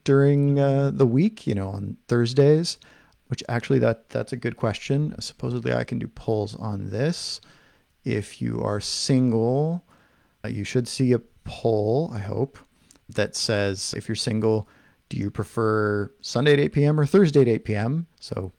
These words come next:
let me know. And, uh, yeah, sometime in July, I'm hoping I can try and launch to San Diego as well, because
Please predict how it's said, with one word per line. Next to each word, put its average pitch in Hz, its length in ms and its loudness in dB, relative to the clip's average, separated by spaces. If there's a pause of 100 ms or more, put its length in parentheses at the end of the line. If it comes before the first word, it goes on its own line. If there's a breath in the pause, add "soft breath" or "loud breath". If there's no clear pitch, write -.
(120)
let 117 120 -2
me 156 60 2
know. 143 220 2 (800 loud breath)
And, 110 440 2
uh, 120 140 2
yeah, 139 300 6 (260)
sometime 117 560 2
in 104 720 -4 (1800)
July, 110 580 -4
I'm 170 140 -2
hoping 208 480 0
I 117 80 -2
can 110 180 -6
try 104 280 -4
and 104 340 -2 (920)
launch 107 400 -2
to 120 160 -2
San 110 220 -2
Diego 110 340 2
as 110 120 0
well, 127 440 0
because 101 580 -6